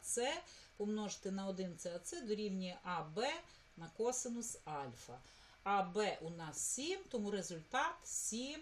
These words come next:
косинус альфа. Як ми бачимо, це варіант А. П'яте А. Е, наступна шоста задача. Знову ж таки,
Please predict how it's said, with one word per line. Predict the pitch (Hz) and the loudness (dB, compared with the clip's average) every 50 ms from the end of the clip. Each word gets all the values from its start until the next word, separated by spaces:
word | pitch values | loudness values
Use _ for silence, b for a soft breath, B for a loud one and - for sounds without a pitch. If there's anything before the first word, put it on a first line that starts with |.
| 294 - - | -10 -4 0
косинус | 214 214 220 220 220 - - 233 220 220 226 226 - - - B B B B B B B B B - | 2 4 4 4 2 0 0 0 -2 -2 -4 -4 -4 -6 -6 B B B B B B B B B -6
альфа. | 165 170 160 156 156 147 123 - - 151 147 143 135 131 B B B B B | -4 -2 0 0 0 -2 -4 -6 -6 -4 -4 -4 -6 -8 B B B B B
Як | - 185 185 190 175 - | -4 0 0 0 0 0
ми | 180 165 165 | -2 -4 -2
бачимо, | 165 208 254 311 320 - - 277 302 320 311 - | 2 2 4 4 4 2 0 0 0 -2 -2 -2
це | - - 220 240 262 | 0 0 0 0 0
варіант | 233 202 160 160 175 185 190 208 214 - - - - - - | 0 -2 -2 -2 -2 -2 -2 -2 -4 -8 -12 -20 -20 -12 -6
А. | - 170 170 156 147 147 - - - - - - - - - - - - - - - - - - - - - - - - - | -2 0 2 2 0 0 -4 -12 -20 -20 -20 -20 -20 -20 -20 -20 -20 -20 -20 -20 -20 -20 -20 -20 -20 -16 -16 -16 -16 -14 -8
П'яте | - 180 190 214 254 269 - - 240 - - | -4 0 2 2 2 0 0 -4 -4 -4 -4
А. | - 151 151 143 139 131 127 - - - - - - - - - - - - - - - - - - - - - - - - - - - - - - - - - - - - - - - - - - - - B B B B B B B B B B B B B B | -6 -6 -6 -6 -6 -10 -12 -16 -20 -20 -20 -20 -20 -20 -20 -20 -20 -20 -20 -20 -20 -20 -20 -20 -20 -20 -20 -20 -20 -20 -20 -20 -20 -20 -20 -20 -20 -20 -20 -20 -20 -20 -20 -20 -20 -20 -20 -20 -20 -20 -20 B B B B B B B B B B B B B B
Е, | 170 180 | 0 2
наступна | 180 202 247 269 269 - - 277 240 - 208 202 202 | 4 6 6 6 6 4 2 0 0 2 2 2 4
шоста | 185 - - 185 160 - - - 208 | 4 4 2 2 2 2 2 2 2
задача. | 190 - 220 208 220 240 247 247 247 - 247 | 4 4 4 4 4 4 4 4 4 2 0
Знову | 196 208 240 240 208 190 | 2 2 2 2 2 2
ж | 190 - - | -2 -4 -4
таки, | 185 - - 180 170 160 | -6 -6 -4 -2 -2 -4